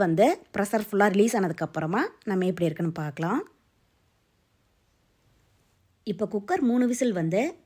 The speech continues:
ப்ரெஷரும் ஃபுல்லா ரிலீஸ் ஆயிடுச்சு. மூடி ஓப்பன் பண்ணி பார்க்கலாம். பாருங்க, குருமா நல்லா திக்காகி எண்ணெயுமே நல்லா பிரிஞ்சு வந்திருக்கு. அதே மாதிரி உருளைக்கிழங்கும் நல்லா சாஃப்டா வெந்துடுச்சு. கரெக்டா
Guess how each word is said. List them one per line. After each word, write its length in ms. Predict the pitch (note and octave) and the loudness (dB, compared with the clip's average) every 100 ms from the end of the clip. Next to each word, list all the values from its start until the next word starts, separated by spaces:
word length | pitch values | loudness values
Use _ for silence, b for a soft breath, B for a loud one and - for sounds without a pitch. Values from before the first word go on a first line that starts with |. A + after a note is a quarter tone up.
| - | -8
ப்ரெஷரும் 340 | G3 G#3+ A#3+ A#3 | -6 -2 -4 -2
ஃபுல்லா 160 | G3+ G3 | -2 0
ரிலீஸ் 240 | G3 G3+ F#3 | 0 2 0
ஆயிடுச்சு. 360 | E3 E3 G#3+ D#4 - - | 0 -2 -2 -2 -6 -8
மூடி 160 | G3+ F#3+ | -2 0
ஓப்பன் 180 | F#3 F#3 | 0 -2
பண்ணி 140 | F3 E3 E3 | -2 -4 -4
பார்க்கலாம். 420 | D3+ E3 E3+ D4+ G#4+ _ _ _ _ _ - | -6 -6 -4 -4 -6 _ _ _ _ _ -12
பாருங்க, 240 | E3+ F3+ A3 G#3+ | -6 -4 -4 -2
குருமா 240 | G#3+ C4+ A3+ | 0 0 -2
நல்லா 180 | F3+ G3+ - | -4 -6 -8
திக்காகி 500 | F3 - F#3 E3 A3 F#4 - F#3+ | -8 -4 -4 -2 -2 -4 -6 -6
எண்ணெயுமே 320 | F#3 A#3+ A#3 B3 | -2 0 0 0
நல்லா 200 | E3+ F#3+ G3 | -2 -6 -4
பிரிஞ்சு 260 | F3+ F3 E3+ | -4 -4 -4
வந்திருக்கு. 340 | D#3 C#3+ F#3+ E4+ - b b b A3+ | -6 -6 -4 -4 -8 b b b -4
அதே 120 | A#3 E4+ | 0 2
மாதிரி 160 | F4 C4+ | 2 2
உருளைக்கிழங்கும் 560 | A3 C#4+ D4+ G#3+ F#3 D4+ | 2 0 0 -2 0 0
நல்லா 140 | A#3 B3+ | 0 -4
சாஃப்டா 400 | F#3+ F3 F#3+ - G#3 | -4 -4 -2 0 2
வெந்துடுச்சு. 380 | D#3 D3+ - - _ _ _ _ A3 | 0 -4 -8 -10 _ _ _ _ -4
கரெக்டா 280 | A3+ D#4 | -4 -2